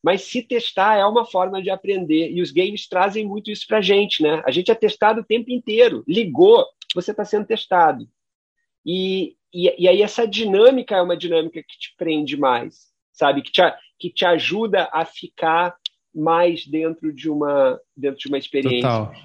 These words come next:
Speaker 1: Ainda mais a galera mais nova, que, tipo, as coisas não duram
Speaker 2: Total.
Speaker 1: tanto, né? Se não tiver,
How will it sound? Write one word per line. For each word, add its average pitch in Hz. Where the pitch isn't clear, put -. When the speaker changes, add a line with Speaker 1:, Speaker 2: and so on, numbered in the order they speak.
Speaker 1:
Ainda 175
mais 190
a 247
galera 185
mais 156
nova, 180
que, -
tipo, -
as 170
coisas 175
não 196
duram 190
Speaker 2:
Total. 208
Speaker 1:
tanto, 156
né? 131
Se 139
não 156
tiver, 151